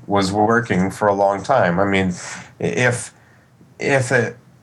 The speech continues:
stopped being successful, you have to examine, is it the product you're putting out, or is it just that people are moving away from being interested in cartoons? I,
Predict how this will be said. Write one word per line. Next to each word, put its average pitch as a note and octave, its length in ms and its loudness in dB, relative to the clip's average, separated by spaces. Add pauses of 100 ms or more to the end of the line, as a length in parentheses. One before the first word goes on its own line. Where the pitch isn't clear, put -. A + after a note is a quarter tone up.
(100)
stopped C3 440 0
being A#2+ 320 2
successful, A#2+ 640 0
you G#2+ 100 0
have A2+ 220 0
to G2+ 80 -8
examine, G#2 720 0
is G#2+ 160 0
it F2+ 160 -4
the F#2+ 80 -2
product A#2 460 0
you're C3+ 160 0
putting C#3+ 300 0
out, D3 220 2
or A#2 220 4
is G#2 160 0
it G#2+ 160 0
just A2 320 -2
that - 140 -2
people G#2 280 0
are G2+ 80 4
moving G2+ 280 2
away G2+ 280 4
from G2 220 -2
being F#2+ 160 2
interested G2+ 320 2
in G2 100 0
cartoons? F#2 680 0
I, A2 180 0